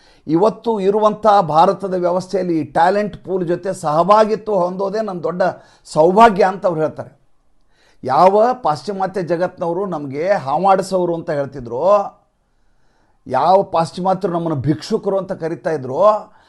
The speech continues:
ಆ ದೇಶಗಳು ನಮ್ಮ ಜೊತೆ ವ್ಯವಹಾರ ಮಾಡುವುದು ಘನತೆ ಕೆಲಸ, ಗನಂದಾರಿ ಕೆಲಸ ಅಂತ ಭಾಷಣ ಮಾಡುವ ಮಟ್ಟಿಗೆ ಬೆಳೆದಿದ್ದಾವೆ. ಅಂದರೆ ಭಾರತ ಅದಕ್ಕಾಗಿ ಎಷ್ಟು ಕೆಲಸ ಮಾಡಿದೆ ಮತ್ತು ಇದರ ಹಿಂದಿರುವಂಥ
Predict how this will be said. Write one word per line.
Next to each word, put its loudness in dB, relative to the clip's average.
ಆ 6
ದೇಶಗಳು 6
ನಮ್ಮ 0
ಜೊತೆ 2
ವ್ಯವಹಾರ 6
ಮಾಡುವುದು 0
ಘನತೆ 0
ಕೆಲಸ, -4
ಗನಂದಾರಿ -4
ಕೆಲಸ -8
ಅಂತ -10
ಭಾಷಣ -6
ಮಾಡುವ -2
ಮಟ್ಟಿಗೆ -10
ಬೆಳೆದಿದ್ದಾವೆ. -2
ಅಂದರೆ -8
ಭಾರತ 4
ಅದಕ್ಕಾಗಿ -2
ಎಷ್ಟು -6
ಕೆಲಸ -4
ಮಾಡಿದೆ -10
ಮತ್ತು 0
ಇದರ 2
ಹಿಂದಿರುವಂಥ 0